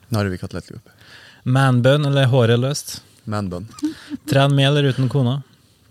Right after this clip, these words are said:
Speaker 1: Uten.
Speaker 2: Kostholdsplan eller freestyle-tallerken?
Speaker 1: <laughs> Freestyle-tallerken.
Speaker 2: <laughs> Individuelt O L-gull eller O L-gull som trener?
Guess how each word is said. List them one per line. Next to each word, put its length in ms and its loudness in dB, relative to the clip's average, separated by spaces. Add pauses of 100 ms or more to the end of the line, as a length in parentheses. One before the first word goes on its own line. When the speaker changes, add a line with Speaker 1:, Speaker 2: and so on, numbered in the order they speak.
(220)
Speaker 1:
Uten. 340 -6 (680)
Speaker 2:
Kostholdsplan 640 0
eller 180 0
freestyle-tallerken? 1160 -2 (440)
Speaker 1:
<laughs> 260 -6
Freestyle-tallerken. 840 -6
Speaker 2:
<laughs> 60 -6 (2000)
Individuelt 1120 2
O 200 0
L-gull 480 0
eller 320 2
O 200 0
L-gull 400 0
som 200 -2
trener? 400 -2